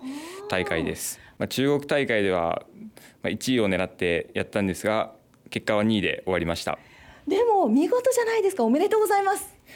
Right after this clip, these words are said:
Speaker 1: ありがとうございます。まあ、屋内配線の簡易的な電気工事を、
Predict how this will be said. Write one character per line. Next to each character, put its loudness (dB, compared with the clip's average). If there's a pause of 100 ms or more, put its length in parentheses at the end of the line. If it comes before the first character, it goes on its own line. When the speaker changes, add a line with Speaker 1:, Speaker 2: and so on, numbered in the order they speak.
(100)
Speaker 1:
あ -2
り 2
が 0
と 0
う 2
ご 0
ざ -2
い 0
ま -2
す。 -10 (540)
ま 0
あ、 0
屋 0
内 2
配 2
線 0
の 0 (100)
簡 -2
易 2
的 0
な 0
電 0
気 -4
工 2
事 0
を、 0